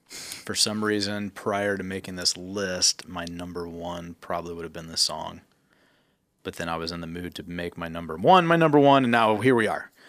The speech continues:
So my number two is the title track from the album I already mentioned is probably my favorite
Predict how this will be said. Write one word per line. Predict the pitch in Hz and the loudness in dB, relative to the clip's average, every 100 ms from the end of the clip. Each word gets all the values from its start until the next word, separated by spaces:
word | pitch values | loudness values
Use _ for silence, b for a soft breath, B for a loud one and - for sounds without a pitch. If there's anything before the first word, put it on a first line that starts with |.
| B B B | B B B
So | - | 0
my | 123 131 | 2 4
number | 156 151 | 4 2
two | - 214 170 131 135 143 - _ _ _ _ _ _ _ - | 4 6 10 10 8 4 -6 _ _ _ _ _ _ _ 0
is | 113 101 | 2 2
the | |
title | 104 120 123 123 | 4 6 6 4
track | - 98 92 95 - | 2 0 0 -2 -4
from | 98 92 92 92 | -6 -6 -4 -6
the | - | -4
album | 98 98 98 | -2 -2 -2
I | 95 | -2
already | 104 107 101 | 0 0 0
mentioned | 107 110 98 | -2 -2 -2
is | 92 | -2
probably | 101 95 92 | -2 -4 -4
my | 90 87 | -6 -6
favorite | 87 87 87 87 | -6 -6 -6 -8